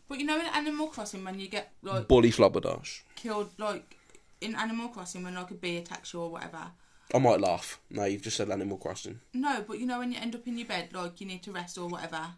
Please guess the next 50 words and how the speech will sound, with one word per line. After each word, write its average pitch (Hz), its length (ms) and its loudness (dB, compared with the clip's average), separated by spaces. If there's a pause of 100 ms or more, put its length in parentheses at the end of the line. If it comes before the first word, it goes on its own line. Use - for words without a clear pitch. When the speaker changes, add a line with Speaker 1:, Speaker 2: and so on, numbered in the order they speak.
(180)
Speaker 2:
Mm-hmm. 123 280 2 (540)
Speaker 1:
Like, 196 240 -6
so 208 160 -6
a 208 60 -4
bit 214 160 -8
like 208 200 -4
that 185 160 -6
where 185 80 -6
you 185 100 -6
go 180 140 -6
back 185 220 -8
to - 120 -10
your 185 60 -6
tent 175 340 -12
and, 175 120 -10
like, 175 360 -12
you 185 80 -6
rest 170 260 -8
and 180 100 -6
recover. 175 360 -8 (840)
Speaker 2:
A 135 80 4
bit 127 140 10
like 127 260 6
Animal 117 220 2
Crossing, 110 420 -4
yeah. 104 160 -4 (800)
Nothing 135 400 2
like 104 200 6 (200)
<laughs> - 40 0 (600)
it's, - 260 8
it's, 185 160 8
it's 156 280 8
nothing 139 360 12
like, 117 160 12 (240)
of 147 120 10
all 214 260 12
the 220 100 12
games 123 420 10
you 127 80 2
could 135 140 4
have 131 140 6
compared 131 420 8
it - 120 -4
to, 104 280 -2
not 123 240 6
like 113 180 6
Animal 104 280 4
Crossing, 110 320 -2
darling, 98 360 2
no. 98 200 2